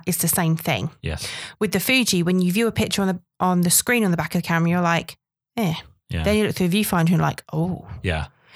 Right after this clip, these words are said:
Speaker 1: There is that, it makes it worthwhile looking at it through the viewfinder. Um, and also the viewfinder, I suppose it's because the camera and the lenses are a bit sharper,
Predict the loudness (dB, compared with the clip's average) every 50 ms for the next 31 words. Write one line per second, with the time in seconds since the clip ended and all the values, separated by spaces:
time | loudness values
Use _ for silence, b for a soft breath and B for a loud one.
0 | B B _ -2 0 2 2 4 2 2 0 -2 0 0 2 2 2 2 0 -2
1 | -8 _ _ _ _ _ _ _ _ _ _ _ _ -2 -2 0 2 2 2 2
2 | 0 0 0 0 0 0 0 0 2 2 2 0 0 0 0 2 2 4 4 2
3 | 2 2 0 0 0 0 2 2 0 -2 -4 -6 -8 -6 -2 0 2 2 2 2
4 | 2 2 0 0 0 0 0 0 0 0 0 -2 -4 -4 B B B B B B
5 | B _ 0 0 2 2 2 2 2 0 0 -2 _ -2 0 0 2 2 0 0
6 | 0 0 0 0 2 0 0 2 2 0 0 0 0 0 2 4 4 4 4 4
7 | 2 2 2 0 -2 -6 -6 -2 -2 0 0 2 2 2 2 2 0 0 -2 -2
8 | 0 0 0 0 -2 0 0 0 2 2 2 2 2 2 2 2 2 2 0 0
9 | 0 0 0 -2 -4 -6 -8 _ _ _ _ _ _ -4 -2 -2 -2 -2 0 0
10 | 2 2 0 0 0 0 0 0 0